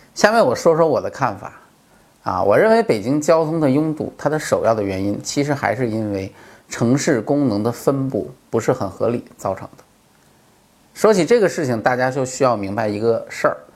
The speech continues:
就是其实当初北京确定以旧城为中心发展，就已经决定了未来城市会出现这个问题。啊，因为这个很好理解，在一个旧城的基础之上改造，当然不能想怎么样就怎么样。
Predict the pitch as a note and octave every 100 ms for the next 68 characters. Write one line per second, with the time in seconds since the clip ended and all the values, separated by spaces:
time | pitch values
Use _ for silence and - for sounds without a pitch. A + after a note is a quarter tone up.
0 | _ _ _ _ _ - F3 C3+ - A3
1 | G#3+ A3+ A3 A3 G#3+ A#2 A#2+ F4 - G3+
2 | E3+ F#3 C3+ G#2 - G3+ D3+ A#2 A2+ A#2+
3 | A#2 C3 C3 C3 C3 - A#2 A2 - -
4 | - _ - G3 B2 G2 C3 D3+ - G2+
5 | G2+ A2 G2 B2+ B2+ G#2 G2 A2+ - F#2+
6 | - A2+ - - G#2 - A2+ G#2+ - -
7 | C2 F#2+ G2+ - _ _ _ _ _ -
8 | G2 A#2 F#3+ G#3+ A#3+ G3+ - F3+ C3 G2+
9 | A#2+ C3+ G2 - D#3+ D#3 E3+ E3+ G3+ C3+
10 | - A2 A#2 - - F#2+ - A2 C3+ G#2
11 | - - B2+ A2+ - - - - - G3+
12 | D3+ C3 C#3 A#2 C3+ - G2+ C3+ C#3 D2+
13 | A#1 - G2+ C#2+ - -